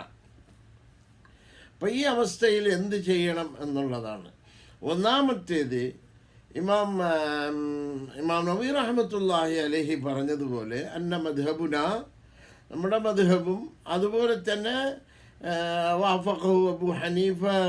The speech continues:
വൽ, ആ, മാലിക്, മൂന്ന് പേരും പറഞ്ഞതനുസരിച്ച് ജുമാൻ്റെ സമയം ളുഹറിൻ്റെ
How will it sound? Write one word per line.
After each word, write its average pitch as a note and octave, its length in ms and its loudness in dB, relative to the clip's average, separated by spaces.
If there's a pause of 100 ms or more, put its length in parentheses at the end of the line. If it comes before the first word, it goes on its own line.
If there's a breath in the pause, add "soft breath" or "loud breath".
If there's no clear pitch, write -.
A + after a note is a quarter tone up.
വൽ, D#3 180 0 (220)
ആ, C3+ 80 0 (280)
മാലിക്, D#3+ 460 0 (720 soft breath)
മൂന്ന് G#3+ 340 2
പേരും G#3+ 300 4 (140)
പറഞ്ഞതനുസരിച്ച് D#3+ 1000 -2 (140)
ജുമാൻ്റെ E3+ 640 0 (140)
സമയം D#3 440 2 (1040 loud breath)
ളുഹറിൻ്റെ F#3 640 0